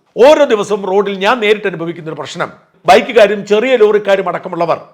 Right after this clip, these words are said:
ഇടതുവശം ചേർന്ന് പോകണമെന്ന് ഇതുവരെ മനസ്സിലാക്കിയിട്ടില്ല എന്നതാണ്. ഞാൻ പലതവണ പറഞ്ഞിട്ടുണ്ട്, ആവർത്തിക്കുന്നില്ല. അവർ വലതുവശത്തൂടെ പോകൂ.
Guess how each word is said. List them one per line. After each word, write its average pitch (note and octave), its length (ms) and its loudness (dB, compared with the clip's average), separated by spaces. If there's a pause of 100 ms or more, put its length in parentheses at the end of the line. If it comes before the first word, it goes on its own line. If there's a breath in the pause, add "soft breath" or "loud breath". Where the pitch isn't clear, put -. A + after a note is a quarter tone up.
(520 soft breath)
ഇടതുവശം B3 580 2
ചേർന്ന് F#3+ 240 -2
പോകണമെന്ന് E3+ 500 -4
ഇതുവരെ F3 260 -6
മനസ്സിലാക്കിയിട്ടില്ല D#3+ 760 -4
എന്നതാണ്. D3+ 260 -8
ഞാൻ E3+ 120 -10
പലതവണ G#3 300 2
പറഞ്ഞിട്ടുണ്ട്, G3 440 -4 (320)
ആവർത്തിക്കുന്നില്ല. E3 680 -2 (440)
അവർ B3+ 180 4
വലതുവശത്തൂടെ G#3 720 0
പോകൂ. F3 360 -2